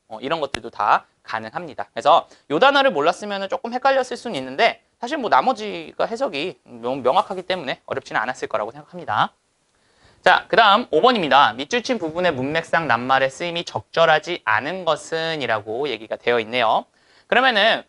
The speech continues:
우리는 이 지문을 다 알고 있으니까 바로 일 번 문장부터 해석을 하시면 되겠죠. 그래서, 어, 이제 뭐 여기까지는 뭐 그렇게 어렵진 않고요. 네, 피직션인데 어떤 피직션이냐면요.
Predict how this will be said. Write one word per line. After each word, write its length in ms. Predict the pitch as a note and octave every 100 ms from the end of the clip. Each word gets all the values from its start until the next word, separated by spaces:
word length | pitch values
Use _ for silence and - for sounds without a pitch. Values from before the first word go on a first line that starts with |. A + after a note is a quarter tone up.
| _
우리는 560 | D3+ A#3+ C4 A#3 A#3 A#2
이 260 | C#3+ F#3 F#3+
지문을 520 | - D#3 F#3+ G3 F3+
다 260 | - E3+ B2+
알고 300 | C3 D#3+ C#3
있으니까 520 | - C3 A#2 F3 -
바로 320 | - B2+ C3+ C3
일 160 | G#3+
번 160 | G#3+ G3+
문장부터 480 | B2+ A#2+ A2+ _ C3
해석을 320 | D#3+ F#3 D#3
하시면 320 | C#3 B2 G#2+
되겠죠. 460 | A2 G#2 - A2 - _ _ _ _ _ _ _ _
그래서, 400 | - D3+ G#3 - _ _ _ _
어, 380 | - D#3 D#3 D3+ - _ _ _ _ _ _ _ _ _ _ D#3
이제 100 | F3+
뭐 160 | E3+
여기까지는 420 | D3 F3+ F#3+ F3 F3+
뭐 100 | D3
그렇게 220 | D3+ D3
어렵진 260 | C3 C#3+ C#3+
않고요. 320 | A#2 C3+ C3+
네, 160 | C3
피직션인데 680 | C3 B3 B3 - G3 D#3 C3+
어떤 320 | D#3+ C3 G#3 G#3
피직션이냐면요. 1000 | G#3+ G3+ - E3+ D#3 C#3 C3+ F3+ F#3+